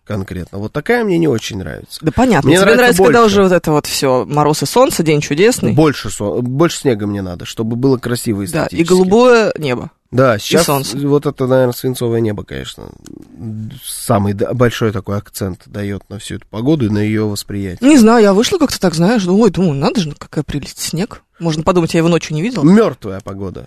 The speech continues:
Speaker 1: вот так вот я ее назову. Мертвечиной дай-, отдает. Ну, то есть
Speaker 2: Фу,
Speaker 1: жизни в
Speaker 2: ты
Speaker 1: этом
Speaker 2: сейчас
Speaker 1: нет.
Speaker 2: взял и все испортил.
Speaker 1: Вчера было солнце.
Speaker 2: Вчера было солнце.
Speaker 1: Вот вчера было прям солнце, солнце. Я еще вчера
Speaker 2: Было очень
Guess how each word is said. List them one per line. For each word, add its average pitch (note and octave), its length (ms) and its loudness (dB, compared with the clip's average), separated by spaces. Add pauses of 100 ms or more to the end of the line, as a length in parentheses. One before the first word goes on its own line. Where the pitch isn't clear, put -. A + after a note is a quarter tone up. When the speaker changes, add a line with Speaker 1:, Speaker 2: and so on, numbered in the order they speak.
(120)
Speaker 1:
вот A#2 180 -12
так G2+ 200 -6
вот - 120 -18
я A1 120 -16
ее G1+ 120 -16
назову. - 260 -18 (680)
Мертвечиной C3+ 800 -2
дай-, E2+ 220 -10
отдает. G2 540 -6
Ну, C3+ 160 -6
то - 80 -6
есть - 160 -10 (100)
Speaker 2:
Фу, - 460 -6
Speaker 1:
жизни D3+ 340 6
в E3+ 60 6
Speaker 2:
ты D#3+ 60 6
Speaker 1:
этом - 180 0
Speaker 2:
сейчас B2+ 240 4
Speaker 1:
нет. D#3 80 -2
Speaker 2:
взял A#3 200 4
и G#3+ 40 2
все - 180 0
испортил. D3 420 2
Speaker 1:
Вчера C3 300 4
было A3 220 0
солнце. - 480 -12 (520)
Speaker 2:
Вчера D3 460 -4
было G#3+ 400 0
солнце. C#3 480 -8 (120)
Speaker 1:
Вот B2 180 -4
вчера C#3+ 420 2
было A#3 200 2
прям C#3 260 -2
солнце, C3 400 -2
солнце. G3+ 340 -2
Я D3 80 4
еще C#3 160 -4
вчера E3+ 200 2
Speaker 2:
Было F#3+ 100 6
очень C3+ 140 4